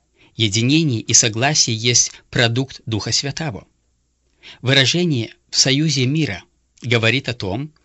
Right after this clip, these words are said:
что связывающим фактором для единения есть мир. Мир есть сохраняющий элемент в христианской жизни, охраняющий единство,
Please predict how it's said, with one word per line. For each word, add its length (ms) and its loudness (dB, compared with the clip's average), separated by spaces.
что 260 0
связывающим 840 0
фактором 680 -6
для 220 2
единения 840 0
есть 380 0
мир. 280 -6
Мир 220 2
есть 240 2
сохраняющий 880 0
элемент 560 0
в 80 -14
христианской 920 -2
жизни, 580 -2
охраняющий 760 2
единство, 540 -2